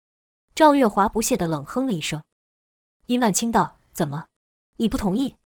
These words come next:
赵一脸不屑地说：“就凭你。”殷万清道：“以前还以为这门功夫有多了不起，但看来只要知道方法，人人都能练成，连你们两个小娃都可以，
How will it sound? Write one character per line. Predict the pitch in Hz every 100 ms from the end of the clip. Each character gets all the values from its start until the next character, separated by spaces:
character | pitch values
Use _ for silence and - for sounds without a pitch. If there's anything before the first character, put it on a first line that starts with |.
| _ _ _ _ _ -
赵 | 320 302
一 | 254
脸 | 185
不 | 165
屑 | 202 262
地 | 175
说 | - 175 - _
：“就 | -
凭 | 214 - 160
你。” | 196 - _ _ _ _ _ _ _ -
殷 | 247
万 | 247
清 | 208 240
道 | 240 180 - _ -
：“以 | 202
前 | 180 175 190 - _ -
还 | 277
以 | 254
为 | 196
这 | 196 214
门 | 175
功 | 190 247
夫 | 247 190
有 | 143
多 | 214 247
了 | 175
不 | -
起， | - - - _ _
但 | 233
看 | 202 202
来 | 160 160 -
只 | -
要 | 175 175
知 | 226
道 | 196
方 | 156 220
法， | 214 - - - -
人 | 196
人 | 226 226
都 | 240
能 | 233
练 | 233 185
成， | - 156 - - -
连 | 208
你 | 262
们 | 190
两 | 208 151
个 | 214
小 | - 131
娃 | 139
都 | 208
可 | 247 -
以， | 156